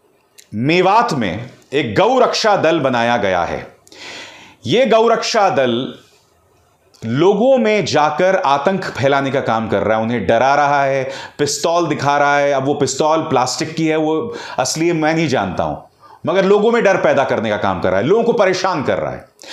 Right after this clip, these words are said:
और ये कौन पोस्ट कर रहा है Instagram में, आपको बताता हूं। आपको याद है, जामिया के अंदर इस राम भक्त गोपाल ने गोली चलाई थी, इसके Instagram handle पर इस तरह का जहर जो है वो डाला जा रहा है।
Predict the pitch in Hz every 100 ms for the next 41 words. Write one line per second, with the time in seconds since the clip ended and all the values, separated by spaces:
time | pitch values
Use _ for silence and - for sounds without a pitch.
0 | - - 185 233 240 233 262 220 220 214
1 | 196 170 170 151 175 127 135 127 117 104
2 | 98 95 92 95 113 127 - 170 220 196
3 | 87 - - - - - - - - 95
4 | - 180 196 247 240 170 123 113 147 165
5 | - 165 - - - 110 143 202 175 156
6 | 151 120 127 123 139 147 147 104 117 135
7 | 160 143 151 160 139 - - - - -
8 | 196 196 - 269 214 180 165 - 185 139
9 | 151 160 131 131 127 131 120 139 147 160
10 | - 160 135 127 135 101 80 110 135 117
11 | 117 98 139 143 - 90 85 120 107 90
12 | 87 82 73 - -